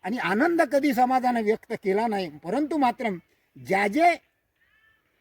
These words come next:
नेते पुढे गेले, ज्या ज्या नेत्यांनी नेतृत्व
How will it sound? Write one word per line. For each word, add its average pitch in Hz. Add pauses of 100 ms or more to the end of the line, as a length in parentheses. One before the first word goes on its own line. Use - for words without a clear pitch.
नेते 226
पुढे 302
गेले, 185 (800)
ज्या 190
ज्या 285
नेत्यांनी 302
नेतृत्व 302